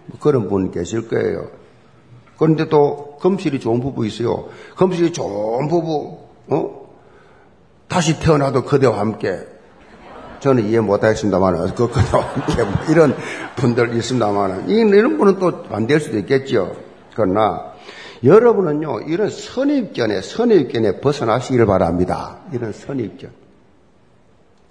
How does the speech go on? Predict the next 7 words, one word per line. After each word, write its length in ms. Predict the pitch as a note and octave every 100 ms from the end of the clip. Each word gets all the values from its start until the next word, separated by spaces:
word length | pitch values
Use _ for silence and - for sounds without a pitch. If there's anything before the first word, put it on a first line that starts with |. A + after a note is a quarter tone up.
| - - -
본문이 420 | G#2+ F3+ F3+ C#3
주장하는 440 | C3 C#3 B2+ B2+
사두개인들의 1400 | A#2+ G2 G#2 B2+ D3 D3+ - - - - D#3+ F#3+ C3 A2
논리도 1120 | F#2 A2 D3+ E3+ C#3+ A2+ G2 A2 F2+ G#2+ B2+ F#2
만약 520 | F#2 G#2 A#2 A2+ -
부활이 400 | F#2 A2+ D#3 F3
있다면 1000 | E3 - G#2+ A2 B2+ D#3 C#3+ A#2+ F2+ -